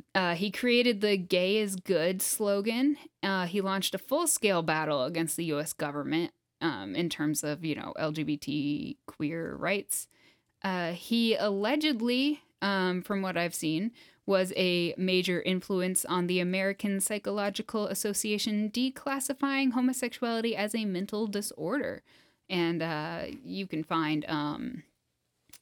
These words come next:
differing things about that. Not fights, but, you know, people are very passionate about whether it's true or not.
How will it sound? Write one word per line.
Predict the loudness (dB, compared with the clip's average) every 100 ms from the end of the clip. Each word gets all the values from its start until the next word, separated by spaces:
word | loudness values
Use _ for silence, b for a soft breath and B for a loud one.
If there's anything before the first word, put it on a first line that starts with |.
| _ -14
differing | -8 -6 -2 2 2 2 0 -2 -6 _ _ _ _ _ _ -8
things | -2 0 0
about | -4 -6 -6 -6
that. | -4 -4 -10 -16 -18 _ _ _ _ _ -6
Not | 0 0 -2
fights, | -6 -4 -2 -2 -6 -4
but, | -8 -8
you | -12
know, | -12 -14
people | -14 -10 -8 -6
are | -4
very | -2 -2 0
passionate | 0 0 0 0
about | -2 -2 0
whether | 0 0
it's | -2 -4
true | -4 0
or | 2
not. | 2 -2